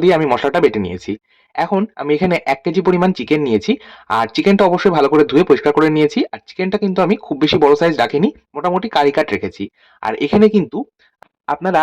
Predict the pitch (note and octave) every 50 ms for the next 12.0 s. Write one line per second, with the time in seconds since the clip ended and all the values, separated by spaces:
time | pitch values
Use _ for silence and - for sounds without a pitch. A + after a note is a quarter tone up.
0 | D#3 D3+ C#3 D3 D3+ F3 E3+ - C#3 - - F3+ F3+ F#3 F3+ F#3 E3+ - G3 C4
1 | - - - _ _ - D4 - E3+ F3 E3+ D3 - D3 - - F3 F3+ F#3+ F#3
2 | D3 C3 C3 - - E3+ G#3+ - - - - - - - - D3+ D3 C3 A#2+ D3
3 | A3 - - _ _ _ - B2 C3 C#3 C#3+ - C#3+ - F#3+ F#3+ G3 F#3+ F#3+ F#3
4 | G3 F#3+ D#3+ D3 G3 C#4 _ _ _ _ _ - C#4 - D#3+ E3 E3+ C#3 A#2+ B2+
5 | C#3 C#3 - _ - F#3 G#3+ _ - C3 A#2+ B2 A#2+ F#2+ - G#2+ B2 A2+ A#2 A2
6 | B2+ C3 C#3+ D#3+ E3+ E3+ E3 - - A#2+ G3 - _ _ _ _ _ - D3 D3
7 | E3 F3+ F3 F3 F3 E3 - - G3+ A3+ - _ _ _ - G2 G#2 A#2+ A#2+ -
8 | - C3+ D3 E3+ F3+ - G3+ F#3 F3+ E3 D3 - - C4+ - A#2+ A#2 A2+ A#2 B2+
9 | C#3+ C#3+ - D3+ A#2+ - A2 G2 F#2 F#2 F2 - A2+ A#2+ - _ _ - D#3 E3+
10 | G3+ G3+ G3 G3 F#3+ G3 F3+ C#3+ C3+ - F3 E3+ F3 F3 E3+ F3+ D#3+ - B2+ B2+
11 | C3 C#3+ C#3 C3 E3 D#3+ - A2+ - C#3+ G3 G#3 - _ _ _ - D3+ F#3